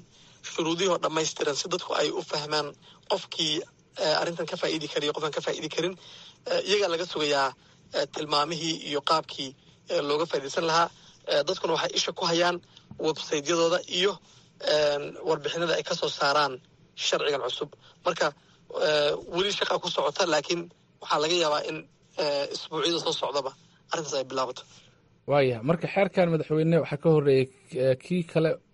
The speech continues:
Speaker 2: eh, uu ku xakameynaya madaxweyne Biden dadka ka soo gelaya xadka koonfureed. Marka taas iyadana maxaa ka cusub? Eh, siduu u dhaqan galay?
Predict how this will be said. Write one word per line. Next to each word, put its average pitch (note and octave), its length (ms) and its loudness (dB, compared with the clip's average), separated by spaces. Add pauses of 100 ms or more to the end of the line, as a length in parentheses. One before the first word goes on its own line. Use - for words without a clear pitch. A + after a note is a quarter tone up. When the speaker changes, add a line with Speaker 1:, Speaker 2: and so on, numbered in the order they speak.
(140)
Speaker 2:
eh, B2 260 4 (240)
uu C3 100 -2
ku - 120 0
xakameynaya C#3 520 2
madaxweyne B2+ 440 0
Biden B2 340 4 (360)
dadka D3 340 0
ka - 140 -6
soo C#3+ 180 2
gelaya B2+ 380 2
xadka - 300 -4
koonfureed. B2+ 460 2 (280)
Marka D#3+ 260 2 (160)
taas F#3 260 4
iyadana F#3 320 2
maxaa F3+ 320 4
ka F3 140 -2
cusub? D3+ 260 -4 (180)
Eh, B2+ 180 0
siduu E3 280 0
u F3 120 -4
dhaqan D3+ 240 0
galay? G2 180 -6